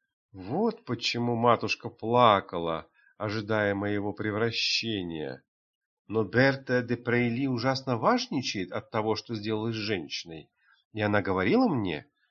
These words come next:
что ничего нет проще на свете». «Сие зависит от возраста», ответил старик. «Но скажите,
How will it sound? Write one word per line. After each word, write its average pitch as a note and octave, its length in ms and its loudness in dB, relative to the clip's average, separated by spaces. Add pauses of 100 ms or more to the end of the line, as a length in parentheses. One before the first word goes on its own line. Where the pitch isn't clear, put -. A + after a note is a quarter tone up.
что - 260 -8
ничего F2 540 -4
нет B3+ 220 -2
проще F#3 380 -2
на E3 120 0
свете». - 600 -4 (1800)
«Сие F2 680 -4 (340)
зависит F2+ 600 -8
от C#2 180 -14
возраста», C2 760 -8 (640)
ответил F2+ 460 -8
старик. E2+ 540 -6 (520)
«Но A2 160 -2
скажите, B2 800 -4